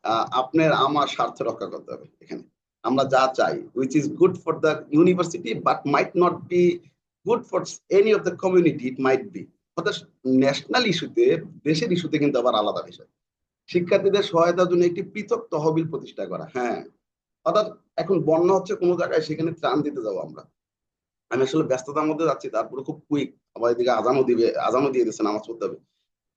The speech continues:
আহ, একটা পৃথক তহবিল ফান্ড করতে পারবেন। মনে করেন আপনি ত্রাণ দিতে যাবেন, সেইখানে আপনি এখান থেকে, যেমন লাস্ট ইয়ারে আমরা অ্যালামনাই অ্যাসোসিয়েশন থেকে, আমার ইউনিভার্সিটি, মেট্রোপলিটন ইউনিভার্সিটি শিক্ষক অ্যাসোসিয়েট প্রফেসর, সেখান থেকে আমরা ত্রাণ নিয়ে গেছি অ্যালামনাই অ্যাসোসিয়েশনের মাধ্যমে।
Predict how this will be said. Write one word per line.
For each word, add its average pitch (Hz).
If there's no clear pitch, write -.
আহ, 160
একটা 160
পৃথক 220
তহবিল 202
ফান্ড 185
করতে 190
পারবেন। 190
মনে 180
করেন 180
আপনি 170
ত্রাণ 170
দিতে 175
যাবেন, 185
সেইখানে 156
আপনি 147
এখান 139
থেকে, 139
যেমন 156
লাস্ট 135
ইয়ারে 170
আমরা 135
অ্যালামনাই 113
অ্যাসোসিয়েশন 120
থেকে, 123
আমার 151
ইউনিভার্সিটি, 117
মেট্রোপলিটন 123
ইউনিভার্সিটি 120
শিক্ষক 131
অ্যাসোসিয়েট 127
প্রফেসর, 156
সেখান 139
থেকে 135
আমরা 127
ত্রাণ 107
নিয়ে 110
গেছি 117
অ্যালামনাই 117
অ্যাসোসিয়েশনের 101
মাধ্যমে। -